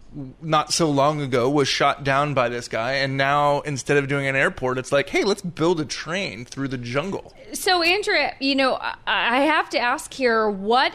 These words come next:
Speaker 2: is the train e-, expected to accomplish?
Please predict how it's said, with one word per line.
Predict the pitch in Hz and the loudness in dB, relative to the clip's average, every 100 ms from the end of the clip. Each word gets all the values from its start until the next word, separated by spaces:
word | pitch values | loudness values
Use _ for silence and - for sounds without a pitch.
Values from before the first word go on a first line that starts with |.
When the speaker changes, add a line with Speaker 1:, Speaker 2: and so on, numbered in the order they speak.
| - | -4
Speaker 2:
is | 302 262 | -6 -4
the | 254 | -8
train | - - 254 254 247 247 247 247 | -8 -2 2 2 2 0 -2 -4
e-, | - 160 - - | -6 -8 -8 -6
expected | 226 - - 233 220 - 233 - | -6 -4 -2 0 -2 -2 -2 -2
to | 254 226 214 214 | -4 -2 -2 -4
accomplish? | 196 - 262 269 247 262 240 240 - | -6 -8 0 0 2 2 2 0 -6